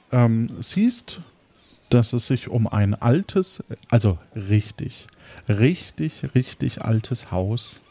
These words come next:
handelt, das von den umliegenden Gebäuden weit überragt wird. Die Holzplanken, aus denen das ehemalige Lagerhaus zusammengezimmert ist, sind löchrig und vom Wind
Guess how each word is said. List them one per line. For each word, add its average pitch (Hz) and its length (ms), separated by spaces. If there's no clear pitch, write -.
handelt, 131 600
das 123 120
von 131 160
den 123 140
umliegenden 185 520
Gebäuden 113 720
weit 113 420
überragt 98 600
wird. - 320
Die 123 80
Holzplanken, 180 840
aus 151 240
denen 117 280
das 110 300
ehemalige 135 600
Lagerhaus 113 960
zusammengezimmert 98 880
ist, - 340
sind 110 260
löchrig 135 640
und 202 160
vom 120 300
Wind 139 340